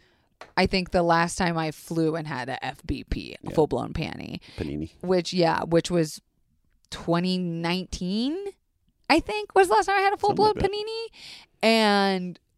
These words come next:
Speaker 1: so this was doubled with the feeling of, like, just being a little bit high. And immediately I felt that feeling, like, in the front of your face where everything feels very,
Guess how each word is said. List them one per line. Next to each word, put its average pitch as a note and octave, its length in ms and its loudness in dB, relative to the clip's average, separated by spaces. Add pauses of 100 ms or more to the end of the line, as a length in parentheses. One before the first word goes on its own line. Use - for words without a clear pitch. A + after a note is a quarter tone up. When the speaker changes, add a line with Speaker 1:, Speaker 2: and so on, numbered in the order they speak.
(100)
Speaker 1:
so G#3+ 240 2
this A#3+ 800 0 (320)
was F#3 880 2 (1200)
doubled B3 540 4
with A#3 180 2
the G#3 80 0
feeling F3+ 480 0
of, D#3+ 120 -2
like, D3+ 160 0
just E3 200 -2
being D#3+ 200 -6
a D#3 80 -6
little F#3+ 1120 4
bit E3 220 2
high. D#3+ 640 -8 (440)
And E3 580 0 (120)
immediately F3+ 680 0
I F3 100 0
felt E3 280 0
that - 200 0
feeling, F3 300 -2
like, E3 160 -2
in D#3 100 -4
the D3 80 -2
front E3+ 280 -2
of F3 60 -2
your D#3+ 100 -2
face D#3+ 340 0
where E3+ 140 0
everything E3 300 0
feels D#3+ 300 2
very, D#3 420 4